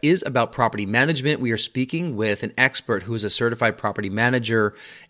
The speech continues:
and property management consultant, Shira Ali. Uh, Shira talked an awful lot about what the value is and the role is of a property manager. Do they serve the guests,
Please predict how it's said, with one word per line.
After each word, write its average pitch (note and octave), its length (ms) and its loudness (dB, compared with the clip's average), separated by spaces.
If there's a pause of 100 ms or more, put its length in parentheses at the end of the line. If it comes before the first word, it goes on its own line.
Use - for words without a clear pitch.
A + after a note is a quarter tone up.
and A#2 320 4
property A2 320 2
management G#2+ 400 -4
consultant, F#2 500 -4
Shira B2+ 400 4
Ali. A2+ 760 2 (440)
Uh, A#2+ 240 8
Shira G#3 380 6
talked D#3+ 340 4
an C#3 160 -2
awful F3+ 300 4
lot F3+ 120 6
about B2 440 4
what C3+ 340 0
the D3+ 80 0
value B2 500 4
is G2 360 2
and F3+ 180 4
the F3 60 2
role D3 380 4
is C#2+ 300 -4 (120)
of A#2+ 340 2
a G#2 300 0
property G#2+ 540 -4
manager. F2+ 640 -6 (600)
Do C3+ 120 2
they B2 140 8
serve B2 540 4
the A2 80 0
guests, - 960 2